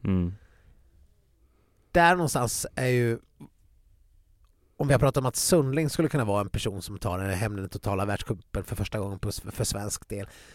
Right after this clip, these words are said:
Speaker 2: så är ju Frida Karlsson verkligen ett sånt namn också. Skulle hon få åka på så pass mycket sprint att hon kan, eh, ha chansen att plocka hem poäng även där.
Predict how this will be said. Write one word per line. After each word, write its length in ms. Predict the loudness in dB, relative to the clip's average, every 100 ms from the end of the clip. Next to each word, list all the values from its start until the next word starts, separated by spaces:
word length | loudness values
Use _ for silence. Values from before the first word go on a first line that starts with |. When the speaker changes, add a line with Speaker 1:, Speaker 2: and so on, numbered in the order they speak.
| -20 -8
Speaker 2:
så 120 | 0
är 180 | 4 6
ju 180 | 8 6
Frida 280 | 4 2 2
Karlsson 340 | 0 0 0
verkligen 280 | 0 0 -4
ett 80 | -4
sånt 240 | -6 -4
namn 180 | -4 -4
också. 300 | -6 -6 -8
Skulle 220 | -6 -4 -2
hon 100 | 0
få 120 | 0
åka 320 | 0 -2 -4
på 300 | -4 -8 -6
så 140 | -4
pass 340 | -4 -4 -6 -10 -20 -20 _ -20 _ _ -8
mycket 240 | -6 -4 -4
sprint 640 | -4 -2 -2 -4 -6 -6
att 120 | -4
hon 140 | -6
kan, 440 | -4 -4 -4 -4 -4
eh, 220 | -4 -6 -10 -10
ha 160 | -4 -4
chansen 340 | -2 -4 -6
att 60 | -4
plocka 200 | -4 -2
hem 220 | -2 -2
poäng 280 | -2 -4 -4
även 220 | -6 -4
där. 280 | -4 -6